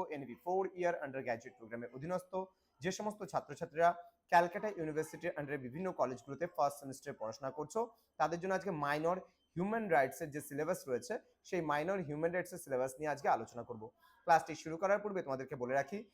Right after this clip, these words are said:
যারা এখনো আমাদের চ্যানেলটিকে সাবস্ক্রাইব করোনি, তারা অবশ্যই চ্যানেলটিকে সাবস্ক্রাইব করে পাশে থাকা বেল আইকন অল প্রেস করে দাও,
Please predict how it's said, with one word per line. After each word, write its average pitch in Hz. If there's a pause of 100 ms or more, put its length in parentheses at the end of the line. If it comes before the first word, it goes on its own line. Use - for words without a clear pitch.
(160)
যারা 151
এখনো 165
আমাদের 160
চ্যানেলটিকে 135
সাবস্ক্রাইব 160
করোনি, 180
তারা 135
অবশ্যই 151
চ্যানেলটিকে 127
সাবস্ক্রাইব 165
করে 180
পাশে 147
থাকা 180
বেল 139
আইকন 135 (100)
অল 165
প্রেস 147
করে 127
দাও, 165